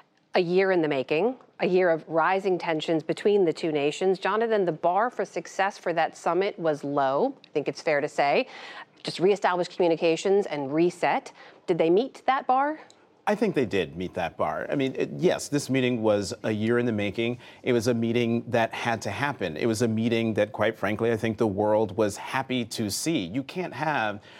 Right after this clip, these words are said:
Speaker 2: the two global superpowers at each other's throats as they have been over the last year with, you know, Chinese military planes buzzing, U S military planes, um, and other things that, that have been happening. And so the fact that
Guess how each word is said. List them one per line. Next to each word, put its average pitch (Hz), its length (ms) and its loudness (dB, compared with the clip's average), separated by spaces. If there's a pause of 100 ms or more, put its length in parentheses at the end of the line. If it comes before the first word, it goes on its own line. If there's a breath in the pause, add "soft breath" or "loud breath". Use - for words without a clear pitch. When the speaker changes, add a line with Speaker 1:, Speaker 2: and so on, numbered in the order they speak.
(120 loud breath)
Speaker 2:
the 120 140 0
two 139 460 0
global 120 420 0
superpowers 98 840 -2 (400 loud breath)
at 147 180 0
each 147 220 -4
other's 104 320 -4
throats 151 400 -2
as 107 80 -4
they 113 160 0
have 170 280 -4
been 98 320 -4
over 113 160 -2
the 107 100 -4
last 101 360 -2
year 151 260 2
with, 98 360 -2
you 107 100 -8
know, 87 180 -10 (280)
Chinese 117 420 -2
military 113 480 0
planes 113 380 -4
buzzing, 110 580 0 (280 loud breath)
U 120 260 2
S 120 180 -2
military 113 420 0
planes, 110 460 -4 (220)
um, 110 400 2
and 113 240 -2
other 127 200 0
things 110 220 -4
that, 104 260 -2
that 107 180 0
have 92 100 -6
been 98 160 -2
happening. 107 500 -6 (220 loud breath)
And 117 100 -4
so 131 100 2
the 117 120 0
fact 131 320 -2
that 117 180 -2